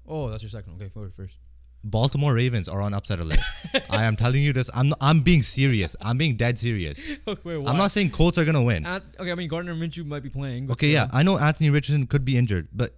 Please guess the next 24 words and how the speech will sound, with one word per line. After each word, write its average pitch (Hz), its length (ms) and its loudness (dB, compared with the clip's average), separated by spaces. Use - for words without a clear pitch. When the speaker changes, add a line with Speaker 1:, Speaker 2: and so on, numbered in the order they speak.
Speaker 2:
even 156 340 0
if 139 100 -2
Speaker 1:
Ryan 131 240 -6
Kelly 143 200 -8
might 131 140 -8
be 120 80 -8
injured. 110 220 -4
Speaker 2:
Ryan 123 160 6
Speaker 1:
He's 139 80 6
been 113 40 0
Speaker 2:
Keller, 143 300 6
Speaker 1:
solid. 92 120 -4
Speaker 2:
uh, - 80 -10
but, 117 140 0
like, 104 320 0
okay, 110 140 -2
that's 120 200 2
two. 98 300 4
I'm 139 140 -4
gonna 147 120 0
read 131 180 0
you 139 100 0
the 127 140 0
Ra-, 110 320 0